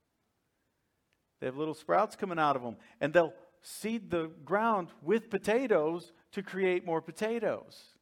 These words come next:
Pretty interesting, isn't it?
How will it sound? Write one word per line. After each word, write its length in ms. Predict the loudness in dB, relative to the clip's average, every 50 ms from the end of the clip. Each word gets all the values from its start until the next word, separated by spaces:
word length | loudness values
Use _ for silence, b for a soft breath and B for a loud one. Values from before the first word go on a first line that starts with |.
| _ _ _ _ _ _ _ _ _ _ _ _ _ _ _ _ _ _ _ _ _ _
Pretty 240 | -10 -8 -8 -8 -8
interesting, 520 | -8 -6 -4 -4 -6 -6 -10 -12 -10 -8
isn't 220 | -8 -8 -10 -12 -14
it? 120 | -14